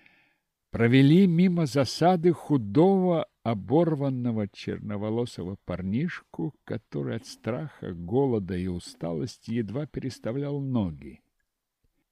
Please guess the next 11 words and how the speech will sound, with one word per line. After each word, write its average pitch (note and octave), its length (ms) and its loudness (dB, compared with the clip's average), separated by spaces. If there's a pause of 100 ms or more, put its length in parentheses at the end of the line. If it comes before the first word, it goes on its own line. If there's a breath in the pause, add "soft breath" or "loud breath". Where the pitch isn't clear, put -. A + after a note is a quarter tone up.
(320)
Вчера, D3+ 640 0 (240)
сидя G2 480 -2
со G#2 180 -8
связанными G2 680 -6
руками F#2+ 580 -6
в - 100 -14
какой-то F2+ 540 -12
комнатушке - 840 -12
без D#2+ 360 -10
окон, - 460 -10 (800)
Фиакр C3 560 -6